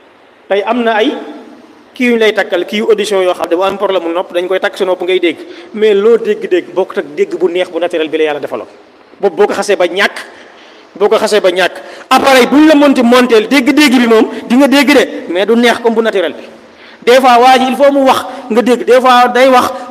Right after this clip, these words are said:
baat yi affaire yi ñëw mel ni mots yi day xaw a duggante wala son yi wala, wala baat yi. Foog nga leerluwaat leer wala mu waxaat nga boole xool gémmiñ gi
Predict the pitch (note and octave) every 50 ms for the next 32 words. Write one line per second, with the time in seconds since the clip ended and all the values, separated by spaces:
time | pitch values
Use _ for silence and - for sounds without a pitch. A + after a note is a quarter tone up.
0 | - - - C4 C4 B3+ A#3 A#3+ - B3 B3+ C4+ B3+ C4 B3 B3 A#3+ A#3 A3 A3
1 | A#3 B3+ C4+ C4 C4 C4 C4 B3+ A#3+ A#3+ A#3 A3+ A#3+ B3 B3 B3 A#3+ A3+ G#3+ A3+
2 | A#3+ A#3+ B3 A#3+ A3 G3 A#3 G#3 A#3 A3+ - G#3+ G#3 A3 A3+ A3 B3+ A#3 G#3+ F3+
3 | E3+ F#3+ A3 A#3 A#3+ C#4+ - - - - - G3+ G#3+ A3+ G#3 G#3+ G#3+ G3 D3+ C#3
4 | - - - - - - - - - _ _ _ _ - C4+ D#4+ E4+ D4+ D4 C#4
5 | C#4+ C#4+ C#4 C4+ C4 B3+ B3 A#3+ G#3 A3 A#3 B3 C4 B3+ A#3 B3 B3+ B3+ C4 C4+
6 | C4+ A#3+ - A#3 A#3+ - - - - - - A#3 A3 B3+ A3 F#3+ A#3 B3+ C4 B3+
7 | A#3 - - A3 C4 C4 B3+ B3+ A3+ - - A#3+ A#3+ A3+ A3+ A3 G#3+ G3 G3 B3